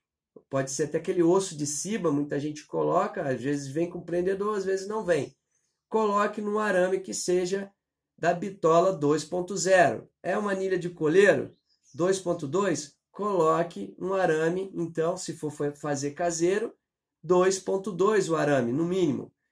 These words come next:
Trinca-ferro, um arame três ponto cinco, que aí não vai ter risco da anilha estar na canelinha do pássaro e ainda assim engatar aqui. Vocês vão ver aí agora o vídeo aí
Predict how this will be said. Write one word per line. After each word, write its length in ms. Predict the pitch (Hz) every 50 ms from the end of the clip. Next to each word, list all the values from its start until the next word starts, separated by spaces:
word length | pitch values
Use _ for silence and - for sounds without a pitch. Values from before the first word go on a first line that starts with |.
| _ _ _ -
Trinca-ferro, 840 | 196 208 214 - 196 180 180 - - 196 214 202 180 147 131 135 147
um 80 | 160
arame 420 | 175 185 180 175 175 185 196 202 196 -
três 340 | - 165 160 170 180 175
ponto 320 | - - 185 190 185 208 185
cinco, 500 | - - 220 226 202 - - 123 - - _ _ _ _ _ _ _
que 120 | - 220
aí 180 | 214 196 196 196
não 160 | 208 208 190
vai 180 | 202 220 202
ter 220 | 202 - 214 202 190
risco 560 | 175 175 185 196 196 185 - - 196 196 196 - _ _ _ _ _ _
da 280 | - 143 170 175 185
anilha 320 | 185 180 175 180 180 180 175
estar 320 | 175 - - - 170 170
na 100 | 170 165
canelinha 540 | 165 - 170 160 165 160 151 151 156 156 151
do 160 | 165 180 175
pássaro 500 | - 170 175 190 190 - 240 233 269 - _ _ _ _ _ _ _ -
e 140 | 180 185 202
ainda 340 | 196 190 185 196 196 196 196
assim 400 | 185 - - 180 190 196 196 196
engatar 460 | 196 185 196 196 190 190 - 190 196
aqui. 440 | 185 190 - - 131 123 113 117 - - - - - - _ _ _ _
Vocês 200 | - 180 180 180
vão 200 | 185 185 180 165
ver 180 | 160 180 180
aí 160 | 180 175 180
agora 400 | 175 175 160 165 170 190 190 196
o 60 | 185 143
vídeo 400 | 143 156 165 175 175 - 165 160
aí 280 | 156 160 175 185 -